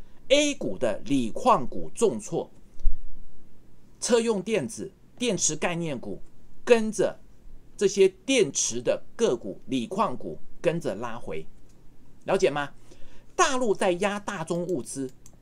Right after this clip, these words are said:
看到大陆的监管风暴又扩大，港股勉强收高六十二点，守住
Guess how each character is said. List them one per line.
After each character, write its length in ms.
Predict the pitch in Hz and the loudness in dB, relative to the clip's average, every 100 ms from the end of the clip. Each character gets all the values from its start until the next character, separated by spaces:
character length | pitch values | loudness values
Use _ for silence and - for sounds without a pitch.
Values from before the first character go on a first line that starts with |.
| - - | -16 -8
看 200 | - 214 | -2 0
到 240 | 190 - - - - - - - | 0 -2 -8 -14 -18 -20 -8 2
大 240 | 320 240 | 2 2
陆 160 | 233 185 | 0 -2
的 100 | 175 | 0
监 380 | - 294 285 | 2 4 4
管 260 | 254 240 190 - | 4 0 0 0
风 240 | 226 208 | 2 4
暴 240 | 208 175 110 | 4 4 4
又 240 | 170 165 | 2 2
扩 340 | - - 208 | 0 0 0
大， 240 | - 151 90 - - - | 2 -2 -6 -14 -12 -2
港 260 | 185 214 | 0 0
股 220 | 247 160 107 | -2 -2 -2
勉 400 | 101 127 123 104 | -2 0 0 -2
强 240 | 151 131 | -6 -6
收 260 | 156 220 202 | -2 0 2
高 220 | 196 196 | 2 2
六 260 | 202 247 | 2 2
十 160 | 185 - | 2 0
二 140 | 175 151 | -2 0
点， 240 | 135 - - | 0 -4 -8
守 460 | - - 165 98 92 | -10 0 2 2 -4
住 260 | - 220 | -4 -2